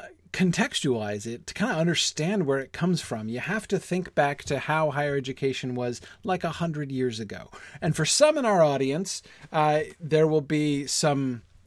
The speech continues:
ways to, uh, think about this. Um, one of the, one of the best illustrations I can think of, of what I'm pointing to here, uh, is f-,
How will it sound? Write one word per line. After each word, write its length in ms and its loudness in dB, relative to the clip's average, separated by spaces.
ways 600 4
to, 260 2
uh, 220 2
think 260 -2
about 300 -4
this. 340 -6
Um, 280 0
one 260 4
of 160 4
the, 360 2
one 140 2
of 60 2
the 80 2
best 300 4
illustrations 720 2
I 80 0
can 180 -6
think 220 -4
of, 160 0
of 160 -8
what 180 2
I'm 460 -2
pointing 520 0
to 280 -6
here, 440 -6
uh, 260 -2
is 220 0
f-, 100 -8